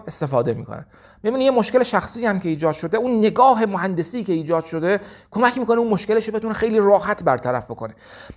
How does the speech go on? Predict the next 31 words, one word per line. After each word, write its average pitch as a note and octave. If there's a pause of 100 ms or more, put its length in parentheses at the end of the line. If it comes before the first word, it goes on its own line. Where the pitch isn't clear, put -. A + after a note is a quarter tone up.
(120)
در A3+
نتیجه C4
شاید C#4
مهندسی F#3
یک F3+
موردی D#3+
باشه D#3
که E3
کاربردهای D#3
مشخص D3+
صنعتی D#3
یا D3
مثلاً C3+
غیر D3
صنعتی C#3
و -
اینا C3+
داشته B2+
باشه، B2+
اما F#3 (300)
اون A#3+
نگاه A3+
و D3
بک‌گراندی G#3
که F3
در E3
ذهن F#3+
یک E3
مهندس C#3+
شکل A#3
می‌گیره C#3